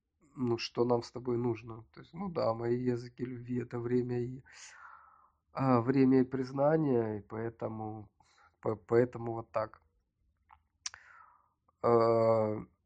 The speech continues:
это, собственно, все, что я хотел сказать, м, э,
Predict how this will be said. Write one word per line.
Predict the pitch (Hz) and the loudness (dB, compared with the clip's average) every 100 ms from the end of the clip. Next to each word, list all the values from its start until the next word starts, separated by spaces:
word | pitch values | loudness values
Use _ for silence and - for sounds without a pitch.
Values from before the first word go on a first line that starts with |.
| _ _ _ _ _ - | _ _ _ _ _ -12
это, | 131 - | -12 -10
собственно, | 135 151 - 147 143 | -12 -12 -6 -4 -4
все, | - 156 | -4 -4
что | - 139 | -2 -2
я | |
хотел | 127 127 139 | -2 -6 -10
сказать, | - 160 151 160 175 - _ _ _ _ _ _ _ _ | -12 -8 0 0 0 -6 _ _ _ _ _ _ _ _
м, | - - 127 113 113 | -20 -12 -8 -6 -6
э, | 117 | -8